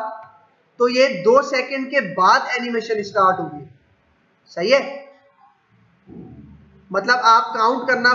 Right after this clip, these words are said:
खुद, वन, टू, उसके बाद ये animation start होगी। मतलब जितने second आप दोगे उसके बाद ये start होगी। Delay मतलब रुक के चलना, ठीक है, रुक के चलेगी।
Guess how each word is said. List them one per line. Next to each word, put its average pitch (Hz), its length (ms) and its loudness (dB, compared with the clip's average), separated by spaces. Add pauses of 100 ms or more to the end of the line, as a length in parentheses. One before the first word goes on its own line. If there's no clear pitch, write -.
खुद, 240 160 -2 (200)
वन, 240 280 2 (140)
टू, 262 300 -6
उसके - 320 -4
बाद 214 400 2
ये 233 80 0
animation 214 560 -4 (340)
start 208 440 4
होगी। 165 240 -8
मतलब 196 280 -2
जितने 262 300 -4
second 247 380 0
आप 233 140 4
दोगे 208 400 2 (720)
उसके 240 300 0
बाद 208 400 2
ये 247 240 4
start 196 380 2
होगी। 165 380 -6
Delay 226 260 4
मतलब 277 560 0
रुक 233 200 -6
के 247 160 0
चलना, 170 320 -4 (440)
ठीक 220 140 -4
है, 233 80 2
रुक 226 160 0
के 254 180 -2
चलेगी। 170 480 -6